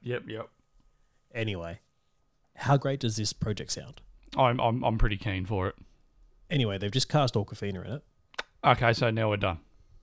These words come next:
Speaker 2: Yeah.
Speaker 1: Not watching it.
Speaker 2: Just absolutely killed it for me.
Speaker 1: Yeah.
Speaker 2: Like, why? Why? Why? I don't understand the hype. I don't.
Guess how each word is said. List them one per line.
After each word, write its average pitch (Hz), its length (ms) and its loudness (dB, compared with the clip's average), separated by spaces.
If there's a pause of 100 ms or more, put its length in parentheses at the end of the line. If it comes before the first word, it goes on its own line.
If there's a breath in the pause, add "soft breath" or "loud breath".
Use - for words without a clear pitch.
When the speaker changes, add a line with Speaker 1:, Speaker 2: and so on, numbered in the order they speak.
(220)
Speaker 2:
Yeah. 92 280 -16 (480 loud breath)
Speaker 1:
Not 143 160 4
watching 101 320 0
it. - 100 -12 (840)
Speaker 2:
Just 135 240 -8
absolutely 143 440 -8
killed 139 260 -6
it - 120 -16
for - 120 -20
me. - 280 -2
Speaker 1:
Yeah. 117 60 6
Speaker 2:
Like, 101 80 0 (220)
why? 151 400 -4 (220)
Why? 160 500 -8
Why? 151 680 -6
I 147 60 -6
don't 160 220 -2
understand 160 640 -6
the 147 120 -4
hype. 139 480 -2
I 156 60 -8
don't. 147 340 -10